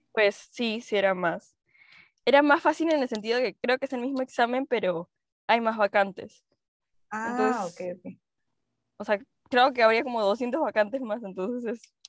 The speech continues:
Speaker 1: es más sencillo relativamente. Eh,
Speaker 2: Ah.
Speaker 1: pero igualmente se, se requiere de esfuerzo, obviamente, para ingresar.
Speaker 2: Claro, porque estuviste también, este, yo, yo me acuerdo que Emily se mataba estudiando, así, en el colegio.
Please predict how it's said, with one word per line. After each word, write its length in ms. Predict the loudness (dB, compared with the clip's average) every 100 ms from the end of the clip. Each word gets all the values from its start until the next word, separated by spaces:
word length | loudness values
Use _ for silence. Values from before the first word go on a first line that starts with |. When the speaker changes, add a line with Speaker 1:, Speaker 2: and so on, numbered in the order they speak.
| _
Speaker 1:
es 100 | -6
más 200 | -4 -4
sencillo 400 | -8 -8 -2 0
relativamente. 680 | 0 -4 -4 -4 -4 -12 -18 _ _ _ _ _ _ _ _ _ _ _ _ _
Eh, 180 | -4 -2
Speaker 2:
Ah. 300 | 0 -2 -2 -2
Speaker 1:
pero 580 | -2 -2 0 0 -2 -6
igualmente 600 | 2 4 4 2 0 -2
se, 260 | -2 -6 -6
se 80 | -8
requiere 360 | -8 -4 -6
de 100 | -6
esfuerzo, 440 | -10 -10 -10 -12 -16
obviamente, 400 | -16 -20 -20 _ -18
para 100 | -18
ingresar. 300 | -20 _ _ _ _ _ _
Speaker 2:
Claro, 260 | 4 4 4
porque 240 | 2 -2 -2
estuviste 580 | -2 -2 -4 -2 -2 0
también, 340 | 0 0 0
este, 440 | -2 -2 0 0
yo, 80 | -2
yo 160 | -2 0
me 60 | 2
acuerdo 260 | 0 -2
que 80 | -2
Emily 240 | -4 -4
se 120 | -4 -2
mataba 560 | 0 4 6 6 4
estudiando, 600 | 2 -4 0 2 0 -2
así, 180 | -6 -6
en 60 | -6
el 60 | -4
colegio. 520 | -4 -4 -4 -6